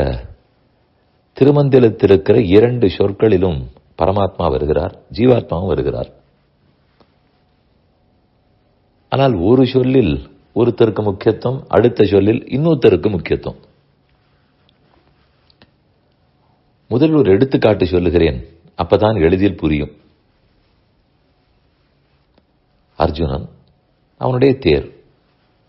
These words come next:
அதில் கண்ணன் தேரோட்டியாக அமர்ந்திருக்கிறார். தேரில்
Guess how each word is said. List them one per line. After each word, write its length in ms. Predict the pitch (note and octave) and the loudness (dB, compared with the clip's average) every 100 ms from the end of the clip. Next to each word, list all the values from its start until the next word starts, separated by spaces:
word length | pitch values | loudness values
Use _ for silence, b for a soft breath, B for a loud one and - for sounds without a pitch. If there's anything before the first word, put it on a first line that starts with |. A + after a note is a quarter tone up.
| _ _ _ _ _ _ - | _ _ _ _ _ _ -2
அதில் 260 | A#2 A2+ | -2 2
கண்ணன் 320 | G#2+ A2+ C3 | 0 0 0
தேரோட்டியாக 640 | G#2+ A2+ A#2 - F2 E2 G2 | 4 4 4 2 2 2 2
அமர்ந்திருக்கிறார். 640 | D#2+ E2+ D#2 C2+ B1 - - _ _ _ _ _ _ _ _ _ _ _ _ _ _ _ _ _ _ _ _ _ _ _ _ _ _ _ - | -2 -2 -2 -4 -6 -8 -14 _ _ _ _ _ _ _ _ _ _ _ _ _ _ _ _ _ _ _ _ _ _ _ _ _ _ _ -8
தேரில் 520 | G#2 C3+ D3 C3 D#2+ | 0 2 2 2 -2